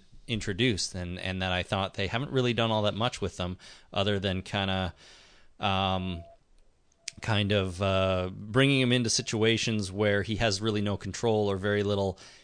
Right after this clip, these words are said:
impact on the situation. And I was sort of getting bored of that. So I was hoping for season five that they would do something more with Tyrese. So I'm, I sort of agree with you that Tyrese is kind of a little bit boring right now,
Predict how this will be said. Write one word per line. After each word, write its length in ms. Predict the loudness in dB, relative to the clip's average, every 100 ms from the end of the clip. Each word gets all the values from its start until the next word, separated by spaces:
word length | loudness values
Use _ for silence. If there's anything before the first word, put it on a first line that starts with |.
| _ _ _
impact 500 | 2 4 4 0 0
on 80 | -4
the 80 | -4
situation. 760 | -4 -4 -4 -4 -4 -6 -8 -12 -20 -20 -20 -8 -4
And 320 | 0 0 2
I 60 |
was 100 | 0
sort 160 | 0 -2
of 80 | -2
getting 200 | -4 -2
bored 260 | -2 -2
of 80 | -2
that. 240 | -4 -6 -4
So 120 | 0
I 100 | 0
was 140 | 0
hoping 320 | 2 2 0 -2
for 200 | -4 -2
season 340 | -2 -2 -6
five 680 | -4 2 4 4 2 -2 -10 -20 -20 -20 _
that 480 | -4 0 2 0 -4 -4
they 160 | -2
would 160 | 0 0
do 140 | 0
something 320 | -2 -4 -6 -4
more 180 | -4
with 140 | -4 -4
Tyrese. 400 | -2 0 -2 -2
So 640 | -2 0 2 2 0 -2
I'm, 280 | -6 -6 -6 -10 -4
I 40 |
sort 200 | 2 2
of 60 | 2
agree 220 | 2 2
with 200 | 2 0
you 80 | -4
that 160 | -6 -2
Tyrese 480 | 0 2 2 0
is 320 | 0 -2 -6 -12
kind 240 | -6 -2 0
of 40 |
a 40 |
little 160 | 0 0
bit 180 | -2 0
boring 300 | -2 0 -2
right 160 | -4 -2
now, 280 | 0 -2